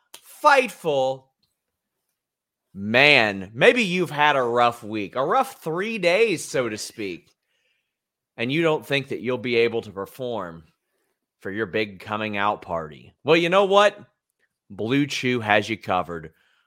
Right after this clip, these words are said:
Blue Chew has the same ingredients as Viagra and Cialis, so you know they work, but they work on your schedule. Good Friday, Passover, Easter, doesn't matter.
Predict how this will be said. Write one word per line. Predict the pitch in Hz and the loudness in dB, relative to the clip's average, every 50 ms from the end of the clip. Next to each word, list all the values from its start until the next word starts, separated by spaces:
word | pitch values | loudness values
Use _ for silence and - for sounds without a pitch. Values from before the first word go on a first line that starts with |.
| _ _ - | _ _ -6
Blue | 117 156 214 277 285 262 | -4 -2 0 0 0 -2
Chew | - - - 175 170 160 160 156 | -2 -4 -2 0 2 2 0 0
has | 135 131 131 123 - | -2 -4 -4 -4 -4
the | - 123 113 | -8 -10 -10
same | - - - - - 196 202 202 196 202 208 214 214 214 185 _ _ _ _ _ _ _ _ _ | -8 -8 -8 -2 2 2 2 4 2 0 -2 -4 -6 -8 -10 _ _ _ _ _ _ _ _ _
ingredients | - 151 143 131 139 139 135 123 127 127 120 113 | -6 -4 -2 2 2 2 2 2 0 -2 -2 -6
as | 107 101 | -10 -2
Viagra | 98 120 123 123 123 120 123 | 2 4 4 4 4 4 0
and | 120 113 | -4 -4
Cialis, | - - 131 110 104 101 98 95 95 95 - - - - - _ _ _ _ _ | -6 -4 -2 2 2 2 2 2 0 -4 -6 -10 -18 -20 -20 _ _ _ _ _
so | _ - 113 | _ -10 -8
you | 98 98 | -6 -2
know | 101 113 120 | -2 0 2
they | 127 117 | 0 0
work, | 104 92 92 90 85 82 - _ _ _ _ _ | 0 -2 -4 -4 -4 -6 -10 _ _ _ _ _
but | 143 139 139 | -10 -6 -4
they | 135 | -4
work | 127 127 139 139 139 139 | -2 -2 -4 -4 -4 -6
on | 123 120 113 | -6 -6 -6
your | 110 110 107 107 | -6 -6 -6 -6
schedule. | 107 - - - 110 98 95 87 87 87 80 78 78 _ _ _ _ _ _ _ _ _ _ _ _ _ _ _ _ | -8 -10 -6 -2 -2 -2 -2 -2 -6 -10 -10 -10 -12 _ _ _ _ _ _ _ _ _ _ _ _ _ _ _ _
Good | 104 101 90 | -6 -6 -6
Friday, | - - 131 127 127 127 127 127 123 123 120 | -4 0 2 4 6 6 6 6 4 2 2
Passover, | 120 123 123 127 123 120 - 135 123 120 113 117 120 | 2 0 2 2 2 2 0 -2 -2 -2 -2 -2 -4
Easter, | 85 113 120 117 110 - - 131 | -2 -2 -4 -4 -4 -4 -8 -2
doesn't | 143 185 175 117 110 101 | 0 0 0 0 -2 -4
matter. | 98 95 92 92 92 92 92 87 - | -4 -4 -2 -2 -2 -2 -4 -6 -8